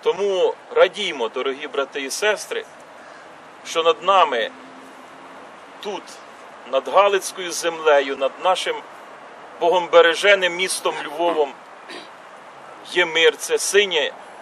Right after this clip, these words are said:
небо осіннє. Поруч чути дітей голоси, які переспівують наш хор. І, повірте, радісно дуже на душі від цього.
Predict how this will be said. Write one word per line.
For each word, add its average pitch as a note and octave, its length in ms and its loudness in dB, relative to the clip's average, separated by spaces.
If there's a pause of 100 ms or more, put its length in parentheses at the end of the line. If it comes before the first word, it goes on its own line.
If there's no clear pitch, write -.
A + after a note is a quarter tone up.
небо D#3+ 540 4
осіннє. D3+ 600 -6 (1400)
Поруч G#3 320 6
чути G#3 560 -2 (480)
дітей G#3 360 4
голоси, E3+ 680 -2 (500)
які C#3+ 240 -6
переспівують E3+ 920 -2
наш - 300 -2
хор. F3 260 -2 (1000)
І, D#3 300 -2 (300)
повірте, E3 480 -2
радісно F3+ 560 2
дуже C#3+ 340 -8
на C3 120 -4
душі C3 360 -10
від A2+ 180 -16
цього. F#2 240 -12